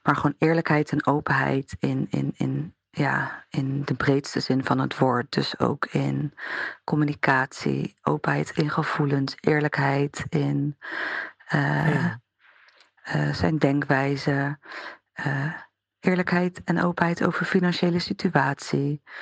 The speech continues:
Speaker 1: Eh,
Speaker 2: Hmm.
Speaker 1: familie-issues, trauma's. Gewoon heel eerlijk en open over, over zichzelf en over het leven. Want
Speaker 2: <laughs>
Speaker 1: anders denk ik dat je,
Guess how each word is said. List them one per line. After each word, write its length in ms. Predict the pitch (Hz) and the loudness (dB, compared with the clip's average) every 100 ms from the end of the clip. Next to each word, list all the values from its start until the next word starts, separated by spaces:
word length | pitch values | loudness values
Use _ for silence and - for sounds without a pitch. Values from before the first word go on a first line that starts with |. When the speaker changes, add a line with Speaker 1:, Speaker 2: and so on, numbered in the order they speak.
| - - - - - - | -12 -10 -12 -14 -18 -8
Speaker 1:
Eh, 280 | - - - 165 | -2 0 0 0
Speaker 2:
Hmm. 420 | 156 147 131 117 120 | -2 -2 -4 -8 -12
Speaker 1:
familie-issues, 1200 | - 202 170 147 151 147 151 - 143 147 147 - - | 0 2 4 2 2 0 0 0 2 2 -2 -4 -2
trauma's. 840 | 190 170 160 151 143 143 143 - | 2 2 2 2 2 2 0 -4
Gewoon 320 | - 165 165 | -2 2 2
heel 340 | 160 156 180 196 | 2 2 2 2
eerlijk 360 | 170 175 175 - | 2 4 2 0
en 180 | 151 | 0
open 400 | - 160 160 - | 2 0 0 0
over, 640 | - 139 143 - 135 135 131 _ - - - - _ _ | 0 0 0 0 0 0 -6 _ -20 -20 -20 -20 _ _
over 220 | - 160 - | 0 0 0
zichzelf 640 | 151 - 151 165 160 143 | -2 0 2 4 2 0
en 180 | - 139 | 0 0
over 260 | 147 143 139 | 0 0 0
het 160 | 139 | -2
leven. 560 | 143 139 156 147 - - - - - - - - | 0 0 0 0 -4 -6 -10 -8 -6 -8 -12 -6
Want 260 | - 147 147 | 2 2 4
Speaker 2:
<laughs> 60 | 147 | 4
Speaker 1:
anders 320 | 147 151 143 | 4 2 2
denk 240 | 131 143 147 | 2 2 2
ik 180 | 147 - | 0 0
dat 220 | 143 - | 0 0
je, 320 | 131 135 139 | 0 0 -2